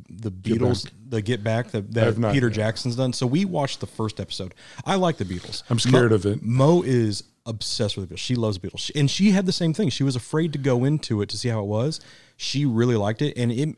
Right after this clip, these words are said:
Speaker 1: and, oh, my one thing, the first episode is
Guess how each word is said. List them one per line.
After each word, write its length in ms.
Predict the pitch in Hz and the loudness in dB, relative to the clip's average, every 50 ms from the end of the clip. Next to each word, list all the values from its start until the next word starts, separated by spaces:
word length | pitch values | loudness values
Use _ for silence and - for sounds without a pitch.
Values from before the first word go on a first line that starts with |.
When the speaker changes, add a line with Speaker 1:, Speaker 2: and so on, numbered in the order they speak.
| _ - | _ 0
Speaker 1:
and, 300 | 135 127 120 110 104 - - | 0 2 2 2 0 -4 -6
oh, 240 | - 131 131 117 - - - - - | -6 -6 -6 -6 -6 -10 -16 -16 -16
my 360 | 95 - 117 131 127 131 135 135 | -10 -4 0 2 4 4 4 4
one 280 | 131 117 117 113 110 104 | 4 4 2 2 2 0
thing, 360 | - - 92 80 80 85 - _ _ _ _ _ _ _ _ _ _ _ _ _ _ _ _ - | -2 -6 -10 -10 -10 -14 -18 _ _ _ _ _ _ _ _ _ _ _ _ _ _ _ _ -4
the 100 | 120 113 | -4 -4
first 320 | - - 143 160 156 - | -2 0 0 0 0 0
episode 480 | 98 113 120 117 143 143 143 143 - - | -2 -2 -2 0 0 2 2 2 0 -2
is 420 | - 110 107 98 90 90 87 - | -4 -4 -4 -4 -4 -6 -8 -10